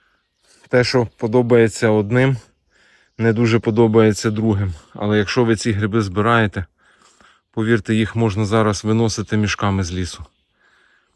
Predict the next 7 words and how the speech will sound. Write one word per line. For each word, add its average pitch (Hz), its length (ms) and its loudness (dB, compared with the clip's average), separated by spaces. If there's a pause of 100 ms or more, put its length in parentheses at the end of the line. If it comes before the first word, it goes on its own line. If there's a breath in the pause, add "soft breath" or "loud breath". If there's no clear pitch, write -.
(840 soft breath)
Ходімо 107 400 -2
далі. 87 300 -4 (4000 soft breath)
Ось 90 180 -6
з 90 60 -10
дороги 104 420 4
так - 220 -2
побачили. 107 640 0